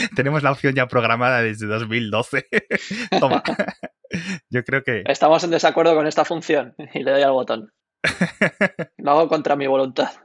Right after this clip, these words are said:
Speaker 1: <laughs> Pero sí es cierto que los desarrolladores han tenido, y por ahora ya meternos en el tema de Epic, han tenido un montón de quejas tradicionales como estos temas de, del treinta por ciento. Eh, recuerdas también que durante un tiempo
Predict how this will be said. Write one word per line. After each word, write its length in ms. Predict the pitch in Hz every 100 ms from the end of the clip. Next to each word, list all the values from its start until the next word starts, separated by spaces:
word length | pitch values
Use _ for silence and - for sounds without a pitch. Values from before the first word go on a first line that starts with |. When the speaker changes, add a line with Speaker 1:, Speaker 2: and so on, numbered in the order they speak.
| _ -
Speaker 1:
<laughs> 80 | - 254 233 - - 294 _ - 196 202 214 196
Pero 160 | 170 170
sí 100 | 180
es 80 | 202
cierto 260 | 202 196 185
que 160 | 139
los 140 | 127 123
desarrolladores 680 | 113 117 113 110 135 143
han 60 | 131
tenido, 400 | 127 127 135 -
y 240 | 117 113 - -
por 140 | 113 113
ahora 160 | 127
ya 140 | 123 120
meternos 360 | 120 110 107
en 40 | 110
el 40 | 107
tema 220 | 107 104
de 60 |
Epic, 220 | 110 117 78
han 140 | 113
tenido 240 | 120 117
un 80 | 113
montón 320 | 110 104 107
de 80 | 104
quejas 340 | 104 107 110 -
tradicionales 540 | 98 98 101 104 107
como 200 | - 98
estos 220 | 98 98 -
temas 240 | 98 101
de, 220 | 98 82
del 140 | 85 90
treinta 240 | 104 98
por 120 | -
ciento. 580 | - 156 139 123 127 123 -
Eh, 280 | 104 107 104
recuerdas 500 | 107 101 135 135 120
también 200 | 113 117
que 80 | 117
durante 260 | 110 113
un 120 | 113 107
tiempo 500 | 113 107 107 101